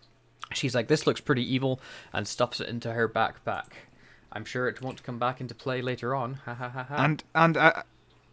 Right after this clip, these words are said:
Speaker 2: so I, when I was watching this before, I was thinking, "Okay,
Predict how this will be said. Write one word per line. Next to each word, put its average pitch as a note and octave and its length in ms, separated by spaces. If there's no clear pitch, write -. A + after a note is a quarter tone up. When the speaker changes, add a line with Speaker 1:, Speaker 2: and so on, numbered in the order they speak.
Speaker 2:
so D#3+ 220
I, D#3 180
when D3 220
I G3+ 40
was F#3+ 140
watching D3+ 260
this C3 120
before, A#2+ 260
I A2+ 60
was A#2 100
thinking, A#2 400
"Okay, B2+ 340